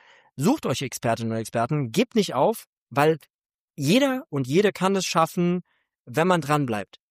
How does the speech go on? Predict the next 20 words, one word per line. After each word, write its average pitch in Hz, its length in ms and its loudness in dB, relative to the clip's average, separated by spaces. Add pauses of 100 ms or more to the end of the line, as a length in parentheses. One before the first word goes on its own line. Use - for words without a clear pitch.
Vielleicht 214 260 0
auch 170 60 0
mal 196 100 -2
nach 190 80 -2
dem 185 60 -4
Stoffwechsel 165 560 -2
gucken. 104 320 -14
Vielleicht 190 240 -8
sind 233 140 -6
da 185 80 -4
auch 175 100 -10
Erkrankungen, 185 640 -2
die 135 100 -6
ihr 139 140 -2
vielleicht 147 240 -4
noch 135 100 -8
gar 120 140 0
nicht - 240 -10
entdeckt 117 360 -10
habt. - 180 -14